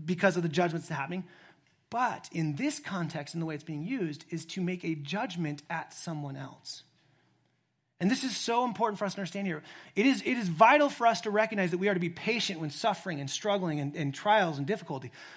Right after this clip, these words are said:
Well, that's when we are most impatient. And that's when we're most likely to turn and grumble at someone else. And what he's saying here is not that we are to just be patient with others. He's saying we need to be patient with the work that God is doing in others as we are patient with the work he is doing in us.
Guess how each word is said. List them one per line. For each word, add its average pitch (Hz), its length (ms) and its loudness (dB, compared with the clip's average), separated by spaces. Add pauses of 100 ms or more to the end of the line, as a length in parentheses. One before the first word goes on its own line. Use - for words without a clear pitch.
(140)
Well, 190 80 -2
that's 220 260 2
when 214 120 -2
we 196 80 0
are 175 140 0
most 170 300 -4
impatient. 190 580 -10 (460)
And 196 140 2
that's 254 140 6
when 262 100 0
we're 214 80 2
most 247 360 2
likely 185 380 0
to 185 120 -10
turn 190 380 -4
and 175 200 -4
grumble 170 380 -4
at 147 140 -12
someone 151 280 -8
else. 165 200 -10
And 160 60 -8
what 165 100 -8
he's 165 120 -8
saying 226 420 -10
here 131 340 -8 (640)
is 165 160 2
not 240 380 4 (380)
that 208 100 4
we 208 120 6
are 208 80 8
to 185 80 4
just 170 180 -2
be 180 80 -2
patient 190 460 -2
with 156 140 -12
others. 180 320 -4
He's 175 160 -6
saying 202 220 -6
we 190 80 -4
need 240 120 -8
to 196 60 -10
be 196 100 -8
patient 190 440 -8
with 170 140 -8
the 170 80 -10
work 185 320 -8
that 165 120 -14
God 165 200 -8
is 143 80 -8
doing 170 400 -4
in 135 160 -10
others 123 440 -12
as 151 160 -10
we 156 100 -10
are 151 60 -10
patient 143 360 -14
with 139 100 -14
the 143 60 -14
work 135 180 -10
he 139 100 -12
is 127 60 -12
doing 127 240 -12
in 123 80 -14
us. - 440 -16